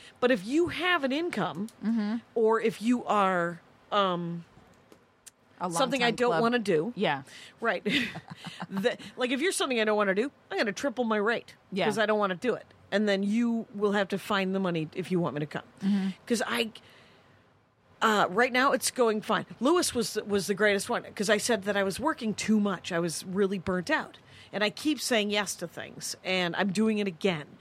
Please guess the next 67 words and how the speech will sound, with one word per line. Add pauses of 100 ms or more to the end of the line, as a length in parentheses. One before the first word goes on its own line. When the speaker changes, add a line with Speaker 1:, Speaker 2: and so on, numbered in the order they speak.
(100)
Speaker 2:
It's
hard
not
Speaker 1:
And
Speaker 2:
to,
Speaker 1:
it's
Speaker 2:
man. (100)
Speaker 1:
hard
not
to,
you
know,
'cause
you
Speaker 2:
You,
Speaker 1:
think
Speaker 2:
you,
Speaker 1:
it's
Speaker 2:
you
talk
to
one
comic
from
nineteen
eighty-one,
and
you're
like, (140)
"I'm
saying
there's
nothing,
I
Speaker 1:
I,
Speaker 2:
can't
Speaker 1:
it's
Speaker 2:
turn
anything
Speaker 1:
right,
Speaker 2:
down."
Speaker 1:
I
can't
turn
anything
down.
I
gotta
accept
everything. (280)
So,
but
I
know
better,
and (240)
so, (560)
like,
and,
and
Lewis
has
the
best
advice.
He's
like,